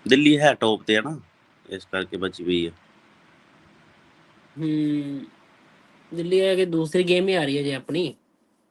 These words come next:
Speaker 1: ਹੂੰ।
Speaker 2: ਲਾਸਟ ਮੈਚ ਹੀ ਜਿੱਤ ਆਏ ਰਾਜਸਥਾਨ ਤੋਂ, ਦਸ ਪੁਆਇੰਟ ਉਹਨਾਂ ਦੇ ਹੋ ਗਏ।
Speaker 1: ਹੂੰ।
Speaker 2: ਯਾਨੀ ਕਿ ਚਾਰ ਟੀਮਾਂ ਦੇ ਕੇ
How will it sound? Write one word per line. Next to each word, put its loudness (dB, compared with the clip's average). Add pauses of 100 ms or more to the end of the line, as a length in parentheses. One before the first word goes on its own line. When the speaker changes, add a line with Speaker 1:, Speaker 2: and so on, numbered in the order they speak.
(380)
Speaker 1:
ਹੂੰ। 0 (1400)
Speaker 2:
ਲਾਸਟ -6
ਮੈਚ -4
ਹੀ -2
ਜਿੱਤ -6
ਆਏ 0
ਰਾਜਸਥਾਨ -8
ਤੋਂ, -12 (520)
ਦਸ -12
ਪੁਆਇੰਟ -10
ਉਹਨਾਂ -8
ਦੇ -2
ਹੋ -8
ਗਏ। -10 (680)
Speaker 1:
ਹੂੰ। 2
Speaker 2:
ਯਾਨੀ 4
ਕਿ 0
ਚਾਰ 2
ਟੀਮਾਂ 0
ਦੇ -2
ਕੇ 2